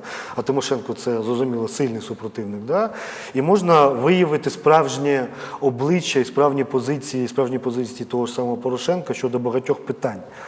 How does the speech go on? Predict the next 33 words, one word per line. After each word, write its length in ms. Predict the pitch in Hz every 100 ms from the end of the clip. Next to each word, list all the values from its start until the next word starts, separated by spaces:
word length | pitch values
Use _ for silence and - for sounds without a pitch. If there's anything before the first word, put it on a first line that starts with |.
| - -
Тому 140 | - 165
що, 140 | -
ну, 220 | 151 151 131 131 131
я 160 | 135 180
як 100 | 170
спеціаліст 500 | - 156 165 196 -
на 60 | 139
деякі 280 | 151 151
питання, 480 | 139 135 151 143 131 117 - - - - -
тому 100 | 156
що 240 | 156 160 160
ці 140 | -
загальні 460 | 156 156 175 175 170
речі, 300 | 170 165 151
про 120 | 139
які 180 | 143 147
в 20 |
нас 140 | 147 143
постійно 420 | 147 - 151 143
говорять, 460 | 156 180 170 127
ми 120 | 131 143
за 120 | 127
демократію, 880 | 131 135 135 180 214 208 160 151 139 143 - - - - - -
ми 500 | 143 156 147 135 127
за, 320 | 117 135 127
от, 260 | 139 127 117
он 140 | 104
там, 140 | 107 101 98 104 113
громадське 480 | 117 135 151 139 139
телебачення, 800 | 127 135 156 190 175 156 147 131 113
ми 160 | 135 143
за, 260 | 127
е, 40 | 123